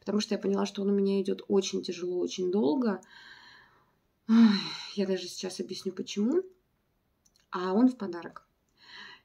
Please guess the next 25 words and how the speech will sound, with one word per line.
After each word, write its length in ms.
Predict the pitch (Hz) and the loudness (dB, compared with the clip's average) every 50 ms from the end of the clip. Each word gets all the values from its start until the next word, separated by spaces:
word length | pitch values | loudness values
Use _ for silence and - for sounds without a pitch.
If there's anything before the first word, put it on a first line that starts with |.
| _ _ _ _ _ _ _ _ _ | _ _ _ _ _ _ _ _ _
И 680 | - 208 202 202 196 196 190 185 185 185 185 185 180 175 175 | -2 0 2 2 4 4 2 2 2 0 0 -2 -2 -4 -8
самым 360 | - - - 202 196 196 185 | -8 -4 -2 0 2 2 0
правильным 400 | 190 196 190 185 185 180 180 175 | 0 -2 -2 0 0 0 -2 -4
решением 460 | 175 185 180 - 240 262 277 254 208 190 | -4 -6 -6 -4 0 2 2 4 4 2
было, 160 | 190 196 190 | 2 2 0
наверное, 500 | 185 170 165 175 196 208 208 214 175 156 | 0 0 0 -2 0 0 2 0 0 0
у 40 | - | -4
нас 160 | - - - | -6 -6 -8
такая 260 | - - - 170 170 | -10 -10 -8 -6 -6
опция 500 | - - 180 180 - - - - - 151 | -4 0 -2 -2 -2 -4 -10 -6 -4 -4
есть 240 | 156 165 - - - | -4 -4 -6 -8 -10
прекраснейшая 840 | - - - - 190 185 175 170 - - 165 160 156 - - 165 165 | -10 -8 -6 -4 -2 -2 -2 -4 -6 -8 -10 -10 -10 -10 -10 -12 -12
в 60 | - | -8
чате, 400 | - - 233 294 349 349 - 247 | -4 -4 -2 -2 -2 -2 -4 -6
когда 520 | - 190 180 180 180 185 180 180 180 175 170 | -6 -6 -8 -6 -6 -6 -4 -4 -4 -6 -6
ты 120 | - - | -6 -6
понимаешь, 420 | - - 180 185 180 180 180 175 175 | -2 0 0 0 0 0 -2 -4 -6
что 140 | - - 170 | -8 -12 -12
у 60 | 175 | -12
тебя 200 | - - 170 175 | -10 -10 -10 -10
что-то 320 | - - 180 175 170 175 | -10 -8 -10 -10 -8 -8
не 280 | 170 170 170 170 170 170 | -8 -6 -4 -4 -4 -4
идёт 300 | 156 165 170 170 165 160 | -6 -8 -10 -10 -10 -12
вот 200 | 156 165 160 - | -14 -14 -12 -12
вообще, 460 | 160 160 160 - - - 247 302 | -12 -12 -12 -10 -6 -2 -2 0